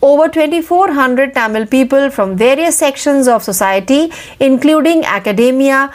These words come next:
spiritualism, philosophy, trade and commerce, agriculture, entrepreneurship, arts and artisanship, will visit Kashi for eight days to become acquainted with the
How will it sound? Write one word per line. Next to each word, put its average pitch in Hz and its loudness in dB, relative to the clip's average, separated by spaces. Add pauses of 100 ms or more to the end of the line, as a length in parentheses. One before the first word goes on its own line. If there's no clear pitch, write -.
(120)
spiritualism, 254 0
philosophy, 254 0
trade 285 -2
and 202 -2
commerce, 269 2 (300)
agriculture, 277 0
entrepreneurship, 277 0 (380)
arts 269 2
and 233 -6
artisanship, 285 -2 (200)
will 269 0
visit 277 0
Kashi 214 -4
for 214 0
eight 233 0
days 277 2
to 262 0
become 302 0
acquainted 262 0
with 196 -4
the 208 -4